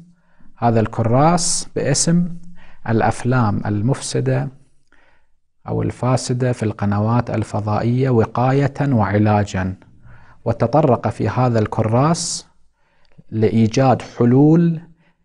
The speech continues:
لكي لا تغزو هذه القنوات الفضائية الفاسدة والمفسدة بيوت المسلمين. ومن تلك الحلول هو إيجاد قنوات بديلة،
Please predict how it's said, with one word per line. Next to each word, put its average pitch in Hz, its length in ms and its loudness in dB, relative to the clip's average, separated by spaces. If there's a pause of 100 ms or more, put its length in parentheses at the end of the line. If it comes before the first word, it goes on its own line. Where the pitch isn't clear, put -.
(280)
لكي 123 680 4
لا 147 260 4
تغزو 113 760 2
هذه 120 420 2
القنوات 110 720 0
الفضائية 131 840 -2
الفاسدة 113 640 -4
والمفسدة 127 720 -2 (720)
بيوت 117 400 2
المسلمين. 107 800 0 (320)
ومن 113 320 0
تلك 156 320 0
الحلول 156 720 0 (600)
هو 143 220 4
إيجاد 139 760 2
قنوات 123 920 0
بديلة، 104 760 0